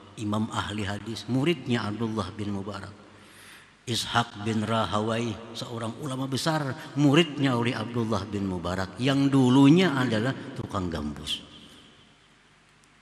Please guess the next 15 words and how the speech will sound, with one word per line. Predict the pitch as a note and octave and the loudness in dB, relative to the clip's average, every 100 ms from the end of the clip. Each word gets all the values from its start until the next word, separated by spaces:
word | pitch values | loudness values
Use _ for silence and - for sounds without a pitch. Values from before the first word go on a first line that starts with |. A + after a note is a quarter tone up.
| - - | -18 -4
Wa | A#2 | -2
ma | D3+ D3+ | 0 0
dzalika | C#3 C3+ B2 - A2 G#2+ | 0 -2 -2 -2 -2 -2
'ala | B2 | -2
Allah | B2+ A#2 G#2+ | -2 0 -2
bi | G#2 A2 | -2 -4
aziz. | F#2+ F#2 G#2 | -4 -4 -6
Allah | C3+ C#3 E3 | -8 -6 -6
kada | D#3 D#3 | -2 -2
sulit, | D3 E3 D3+ - - - - - - A2+ | -2 -2 -4 -6 -16 -18 -20 -20 -20 -16
kada | C3+ D3 | -14 -10
sulit | D3 D#3+ - - - - - - - - - - - A2+ | -10 -10 -12 -14 -20 -20 -20 -20 -20 -20 -20 -20 -12 -4
untuk | G#2+ G#2+ A#2 | -2 -2 -2
merubah | G#2 G#2+ G2 G2 F2 | -2 -2 -2 -2 -2
seseorang. | A2 G#2+ F#2+ F2 D#2+ - | -4 -4 -6 -8 -12 -16